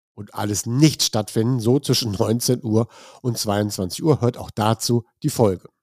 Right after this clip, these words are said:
Und dann gilt für unseren Fink, eine Stunde vor dem Zubettgehen beginnt das einstündige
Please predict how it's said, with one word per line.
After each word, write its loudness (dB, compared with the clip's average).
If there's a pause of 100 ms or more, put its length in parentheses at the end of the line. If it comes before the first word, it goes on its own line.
(240)
Und 2
dann 4
gilt 6
für 6
unseren 4
Fink, 2 (280)
eine 8
Stunde 4
vor 4
dem 2
Zubettgehen 0 (300)
beginnt -2 (100)
das -6
einstündige 0